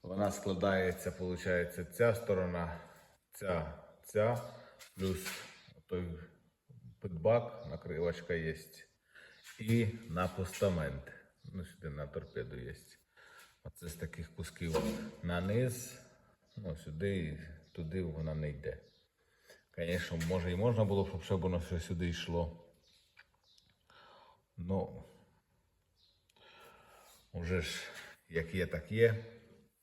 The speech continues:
В принципі, все, що туди будемо резину ложити, протер, дай.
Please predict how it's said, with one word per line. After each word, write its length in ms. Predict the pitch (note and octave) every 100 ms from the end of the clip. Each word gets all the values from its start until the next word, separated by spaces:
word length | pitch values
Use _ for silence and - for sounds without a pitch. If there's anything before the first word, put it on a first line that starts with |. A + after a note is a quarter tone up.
| _ - - - - - - -
В 20 |
принципі, 340 | E2+ D#2 - F2
все, 240 | - E2
що 140 | - D#2
туди 200 | D2+ D2+
будемо 220 | D2 D2+
резину 380 | D#2+ G#2+ G2+ F#2
ложити, 340 | E2 E2+ - - - -
протер, 460 | - - F#2 D#2
дай. 180 | -